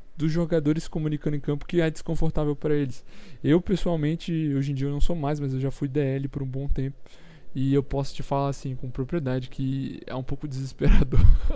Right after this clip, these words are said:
<laughs> quando tu vê tanto cara pesado entrando em campo. Porque, tipo assim, tu vai ter que tentar passar dos caras e chegar, né? É muito, é muito peso, é muito espaço. É muito difícil você defender esse tipo de coisa. Tá?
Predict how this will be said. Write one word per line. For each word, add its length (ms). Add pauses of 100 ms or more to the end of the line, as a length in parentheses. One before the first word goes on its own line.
(100)
<laughs> 420
quando 320
tu 160
vê 300 (400)
tanto 340
cara 320
pesado 480
entrando 360
em 40
campo. 400
Porque, 300
tipo 160
assim, 260
tu 140
vai 100
ter 140
que 100
tentar 280
passar 320
dos 160
caras 340
e 40
chegar, 420
né? 80
É 40
muito, 400
é 80
muito 300
peso, 400
é 20
muito 280
espaço. 640 (400)
É 160
muito 320
difícil 420
você 340 (960)
defender 460
esse 160
tipo 260
de 120
coisa. 360 (1200)
Tá? 200